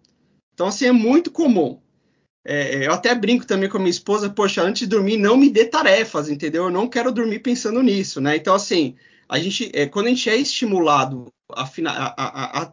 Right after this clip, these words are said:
a, a cumprir com alguma coisa, a gente, a gente fica com isso na cabeça até terminar, tá? E se isso demora muito, aí você começa a ficar triste, você vai entrando num buraco,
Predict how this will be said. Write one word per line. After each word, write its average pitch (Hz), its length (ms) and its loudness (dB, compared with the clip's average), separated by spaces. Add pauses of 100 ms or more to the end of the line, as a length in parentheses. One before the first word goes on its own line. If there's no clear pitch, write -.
a, 151 100 -2
a 151 280 -12
cumprir 208 340 -6
com - 80 -4
alguma 180 260 -2
coisa, 170 460 -2
a - 80 -2
gente, 196 420 -6 (640)
a 135 40 0
gente 156 220 -2
fica 262 300 0
com 269 140 0
isso 254 160 2
na 226 100 2
cabeça 196 720 -2
até 220 320 -2
terminar, 240 680 2
tá? 139 240 -8 (240)
E 196 60 -8
se 320 220 -2
isso 339 200 -2
demora 240 400 4
muito, 180 760 0 (560)
aí 170 160 0
você 220 240 -4
começa 214 320 -6
a - 20 -8
ficar 233 240 -6
triste, 196 460 -8
você 214 240 -8
vai 214 140 -4
entrando 202 380 -4
num 208 140 -4
buraco, 190 540 0